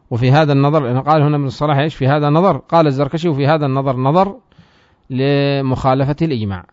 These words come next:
يعني يقول القاضي عياض: "ينقل الإجماع"، وأنت الآن تخالف الإجماع. لكن كلام ابن الصلاح صواب،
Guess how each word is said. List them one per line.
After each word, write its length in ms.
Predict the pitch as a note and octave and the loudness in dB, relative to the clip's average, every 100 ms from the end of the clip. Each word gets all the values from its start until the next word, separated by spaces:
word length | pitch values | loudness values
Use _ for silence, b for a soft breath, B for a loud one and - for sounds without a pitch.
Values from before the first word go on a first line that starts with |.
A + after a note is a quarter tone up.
| _ | _
يعني 180 | A2 A#2 | -10 -8
يقول 280 | B2 F3+ F#3 | -6 -6 -6
القاضي 300 | D#3+ F3+ D#3+ | 0 0 0
عياض: 240 | C#3+ E3+ | -2 0
"ينقل 260 | D#3+ G3+ G3 | 0 0 0
الإجماع"، 380 | E3+ D3+ D3+ A#2 | 0 2 2 0
وأنت 220 | D3 F3 | -2 -2
الآن 180 | F3+ F3+ | -2 -2
تخالف 320 | C#3+ E3+ C#3+ | 0 0 0
الإجماع. 400 | C3+ C3 C#3 G2 _ _ _ _ _ _ _ - _ - | -2 0 0 -2 _ _ _ _ _ _ _ -20 _ -6
لكن 280 | D3+ E3+ E3 | 0 0 0
كلام 260 | D#3+ F#3 | 0 2
ابن 100 | F3+ | 2
الصلاح 340 | D3 - D#3+ F#3 | -2 0 0 0
صواب، 380 | - A3+ D#3+ | 2 4 4